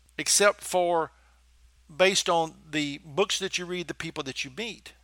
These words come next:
But that's the only thing that's gonna make that impact, that's gonna change anything from now and five years from now.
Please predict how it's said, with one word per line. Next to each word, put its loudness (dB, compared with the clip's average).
But -18
that's 6
the 0
only 0
thing 0
that's -4
gonna -4
make -4
that 0
impact, 0
that's -6
gonna -6
change -4
anything -4
from -8
now 2
and -6
five 2
years -8
from -8
now. 0